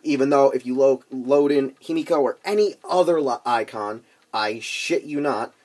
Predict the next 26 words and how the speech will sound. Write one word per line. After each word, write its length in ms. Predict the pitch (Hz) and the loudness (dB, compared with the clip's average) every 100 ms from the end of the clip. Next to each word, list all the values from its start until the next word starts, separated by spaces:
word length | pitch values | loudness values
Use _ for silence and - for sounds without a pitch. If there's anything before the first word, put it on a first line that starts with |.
| _ _ _ | _ _ _
it 80 | 156 | 0
will 100 | 165 | 0
just 180 | 156 143 | 0 -2
make 180 | 151 143 | -4 -4
the 60 | 127 | -10
same 500 | - 165 160 160 160 _ 127 | -2 0 0 -2 -8 _ -4
ghost 380 | 151 147 - - | 2 2 2 -4
sounds 420 | 110 85 85 - _ _ _ | -6 -6 -14 -20 _ _ _
off 320 | 135 131 - | 2 2 0
the 300 | - 117 95 110 | -8 -6 -4 -2
loader. 420 | 127 123 113 - _ _ _ | 2 2 0 -8 _ _ _
Now, 300 | 127 131 127 151 | -2 0 0 -2
in 180 | 143 | 0
the 180 | 143 131 123 _ _ - | 0 -2 -14 _ _ 2
actual 400 | 147 139 135 117 | 2 4 -2 0
ghost 340 | 127 120 - | -2 -2 -4
driver, 560 | 196 254 254 240 240 - _ _ _ | 2 2 2 0 -4 -8 _ _ _
they're 200 | - 254 | 4 4
pretty 240 | 247 202 156 | 4 0 -2
decent, 520 | 120 120 123 156 _ | -4 -6 -6 -12 _
pretty 180 | 196 165 | -2 0
nice, 360 | 113 107 117 | 0 -4 -8
but 300 | - - 165 | -10 -4 -2
like 120 | 160 151 | -2 -6
I 60 | |
said, 340 | 147 156 139 | -6 -2 -2